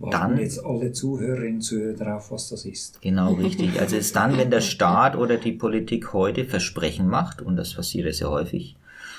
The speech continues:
Speaker 2: auch um sich heute beliebt zu machen, Thema
Speaker 3: Mhm.
Speaker 2: Wahlkampf, die dann aber später von nachfolgenden Generationen, die heute noch keine politische Einflussmöglichkeiten haben, also unsere Kinder letzten Endes, gezahlt werden müssen.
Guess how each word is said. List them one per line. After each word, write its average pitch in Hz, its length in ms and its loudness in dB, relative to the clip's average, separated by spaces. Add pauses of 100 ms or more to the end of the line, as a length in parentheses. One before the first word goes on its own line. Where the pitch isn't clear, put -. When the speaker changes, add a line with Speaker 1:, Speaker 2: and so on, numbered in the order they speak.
(260)
Speaker 2:
auch - 180 -4
um - 140 0
sich - 220 -2
heute 101 260 4
beliebt 92 460 0
zu 123 120 0
machen, 123 440 2 (120)
Thema 98 300 2
Speaker 3:
Mhm. 82 40 0
Speaker 2:
Wahlkampf, 135 580 2 (580)
die 123 80 2
dann 123 160 4
aber 110 160 4
später 120 500 4
von 120 240 2
nachfolgenden 120 680 2
Generationen, 107 1160 2
die 113 200 2
heute 113 320 6
noch 113 220 0
keine 123 420 2
politische 98 520 -2
Einflussmöglichkeiten 87 1080 -2
haben, 135 140 0
also - 200 -2
unsere 170 260 0
Kinder 170 300 0
letzten 107 320 -2
Endes, 113 320 0
gezahlt 87 480 -2
werden 92 240 0
müssen. 151 360 0